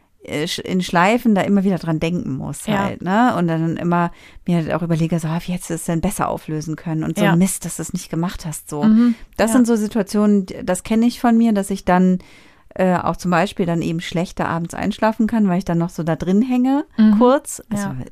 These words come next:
Speaker 1: wie gesagt, ich mache das nicht nächtelang, aber genau, das, das sind so Dinge. Aber ansonsten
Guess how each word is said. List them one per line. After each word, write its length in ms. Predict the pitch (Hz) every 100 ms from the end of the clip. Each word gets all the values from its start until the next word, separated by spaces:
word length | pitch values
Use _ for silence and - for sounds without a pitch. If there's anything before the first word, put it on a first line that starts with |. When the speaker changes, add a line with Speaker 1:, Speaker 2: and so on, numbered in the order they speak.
| - - - - _ -
Speaker 1:
wie 80 |
gesagt, 320 | 156 156 165 -
ich 140 | -
mache 100 | 170
das 160 | 180 165
nicht 160 | 170
nächtelang, 560 | 160 160 170 160 185 220
aber 400 | 170 175 165 175 - - - _ _
genau, 300 | 220 180 143
das, 220 | - 202
das 160 | 202 208
sind 160 | 226 214
so 80 |
Dinge. 320 | 208 214 214 202
Aber 160 | 170
ansonsten 880 | 175 175 175 226 - 233 220 220